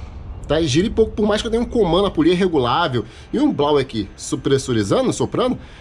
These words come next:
eu fiz que fosse um carro que girasse pouco pra fazer o Blau girar muito e ter ar desde o início. Se eu fechar aqui tudo na lenta, com um carro a oitocentos R P M, eu fico entre zero um, zero dois de pressão na mufla, na lenta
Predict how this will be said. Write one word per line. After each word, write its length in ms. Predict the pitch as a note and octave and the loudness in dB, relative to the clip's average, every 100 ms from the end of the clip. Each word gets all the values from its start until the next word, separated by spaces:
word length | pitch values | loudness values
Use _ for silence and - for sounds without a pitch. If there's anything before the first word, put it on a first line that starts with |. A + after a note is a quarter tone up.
| - - - | -20 -20 0
eu 100 | D#3+ | 0
fiz 240 | E3 F3+ | 2 -2
que 80 | - | -2
fosse 320 | G3 F#3+ G3 | 0 0 2
um 80 | G3+ | -2
carro 300 | G3 D#3 F#3 | -2 -2 -2
que 240 | F#3 F#3+ G3 - - | -4 -6 -6 -16 -2
girasse 440 | D3 D3+ D#3 G3 | 2 2 0 -4
pouco 420 | - D#3+ G3+ G#3+ | 0 4 4 2
pra 240 | - F3+ A#3+ | -4 -4 -2
fazer 320 | C4+ G3 G3+ | -2 0 0
o 80 | A3+ | 0
Blau 260 | E3+ G#3 F#3+ | 2 2 2
girar 340 | G3 G3 G#3 | 2 2 0
muito 380 | G#3+ G3 A3+ G#3+ | 0 0 -2 -6
e 20 | |
ter 160 | G#3 G3+ | -2 0
ar 220 | G3+ G3 | 0 2
desde 300 | D#3 F3+ G#3 | 2 2 0
o 20 | |
início. 340 | A#3+ D#3 - - - - | -2 -2 -4 -14 -20 -4
Se 140 | - | -2
eu 40 | A#3+ | 0
fechar 300 | D#4 - A#3+ | 0 0 -2
aqui 180 | A#3+ | -4
tudo 460 | G#3 - F#3+ G#2+ G2+ - | -6 0 0 0 -6 -2
na 180 | C#3 A3 | 0 4
lenta, 440 | F3+ B3+ B3+ G2+ | 4 2 0 -4
com 120 | B2 | -4
um 40 | C3+ | -2
carro 240 | D#3+ E3+ | -2 2
a 40 | D#3+ | 2
oitocentos 500 | D#3+ - D#3+ G#3 F3 | 0 0 0 0 0
R 180 | D#3+ | -2
P 140 | C#3+ A2 | 0 0
M, 280 | C#3+ G3+ - - - - - | 2 0 -4 -10 -20 -8 2
eu 120 | D#3 | 2
fico 240 | A#3+ B3 | 2 0
entre 280 | B3 A#3+ A#3+ | 0 0 -2
zero 360 | E3+ G3+ B3 A#3+ | 2 2 4 4
um, 260 | G#3+ C4 | 2 2
zero 240 | C4 C4 B3+ | 0 0 0
dois 560 | F#3 G#3 A#3 - - - - - - | 2 2 2 -2 -6 -16 -20 -20 -4
de 160 | D3+ | -2
pressão 540 | - A#3+ A#3+ - A#3 A#3+ | 2 2 2 2 2 2
na 140 | C#4 | 2
mufla, 500 | C4 D4+ - G3+ G3 | 2 0 0 -2 -2
na 140 | D3+ A#3 | -2 0
lenta 460 | A#3 A3 - F#2 | 2 0 -2 -6